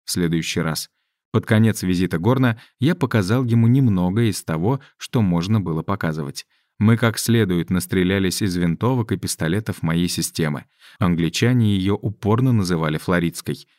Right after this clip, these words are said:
Англичане осмотрели строящийся пароход, побывали на лесопилке, и на этом все. Остальное не для чужих глаз.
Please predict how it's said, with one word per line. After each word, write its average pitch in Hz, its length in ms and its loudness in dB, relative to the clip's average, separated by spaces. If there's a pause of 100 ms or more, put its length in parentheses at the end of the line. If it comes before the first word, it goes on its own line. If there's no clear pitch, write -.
(120)
Англичане 117 760 0
осмотрели 110 540 0
строящийся 92 680 -2
пароход, 82 500 -4 (300)
побывали 139 420 4
на 117 120 4
лесопилке, 135 720 0
и 123 180 0
на 92 160 2
этом 85 240 0
все. 73 340 -4 (300)
Остальное 95 760 0 (260)
не 160 220 0
для 110 160 2
чужих 80 480 -2
глаз. 80 500 -4